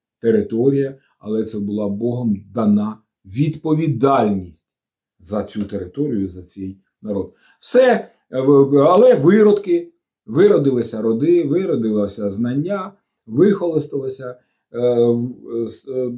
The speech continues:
е, стала собі на престолах знать, е, така, яка ми вже знаємо з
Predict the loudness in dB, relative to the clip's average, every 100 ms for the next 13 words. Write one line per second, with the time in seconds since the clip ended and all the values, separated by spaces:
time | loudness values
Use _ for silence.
0 | -14 -10 -8 -8 -6 -2 0 0 -4 -4
1 | 2 2 2 _ _ _ -4 -2 0 -2
2 | -2 -2 -4 -4 0 0 0 -2 -2 -2
3 | -6 _ _ _ _ _ -8 -2 0 0
4 | -2 -4 -4 2 2 2 0 -4 -4 -12
5 | _ -2 0 0 0 -2 -2 0 0 -2
6 | -4 -8 _ -14 -12 -8 -6 -4 -6